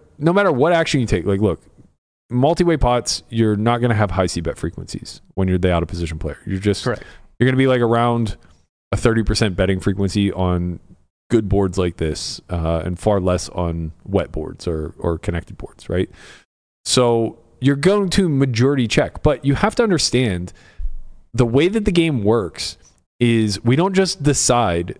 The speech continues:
Speaker 1: to bet or to check and then all of our hands fit neatly into that decision in that moment, right? We actually have to kind of craft and curate,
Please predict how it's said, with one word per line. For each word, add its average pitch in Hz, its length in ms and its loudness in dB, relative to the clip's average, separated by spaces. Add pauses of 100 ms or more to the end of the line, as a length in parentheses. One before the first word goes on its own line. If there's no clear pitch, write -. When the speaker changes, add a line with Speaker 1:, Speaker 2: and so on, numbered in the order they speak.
(120)
Speaker 1:
to - 100 -2
bet 110 300 0
or 113 160 2
to 101 120 -6
check 95 460 0 (400)
and 117 160 4
then 113 140 2 (100)
all 135 160 4
of 139 100 0
our 135 120 2
hands 98 560 -2 (360)
fit - 380 0 (100)
neatly 117 520 0 (100)
into 104 600 0
that 101 400 0
decision 95 560 0 (100)
in 110 280 0
that 95 200 0
moment, 95 360 -2 (120)
right? 98 240 0 (640)
We 131 160 2
actually 170 380 2
have 139 300 0
to 120 440 0 (480)
kind 139 180 2
of 120 240 -2 (640)
craft 151 760 0
and 113 180 0
curate, 101 540 0